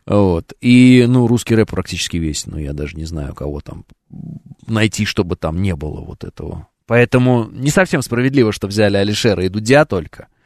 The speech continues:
С другой стороны, я думаю, показательно взяли самых знаменитых, чтобы все остальные немножечко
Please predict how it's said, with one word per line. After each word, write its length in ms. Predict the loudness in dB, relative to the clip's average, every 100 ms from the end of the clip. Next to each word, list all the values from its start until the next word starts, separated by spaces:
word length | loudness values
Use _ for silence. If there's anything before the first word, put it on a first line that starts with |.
| _ -20 -20 -20 -20
С 60 | -2
другой 220 | 2 2
стороны, 320 | 2 2 4
я 120 | 4
думаю, 260 | 4 2 0
показательно 520 | 0 0 2 2 0
взяли 260 | -2 0 0
самых 340 | -2 -2 -4
знаменитых, 480 | -2 4 4 4 -2
чтобы 280 | -2 -2 -2
все 180 | -2 -2
остальные 380 | 0 0 0 -2
немножечко 560 | -2 -6 -8 -10 -10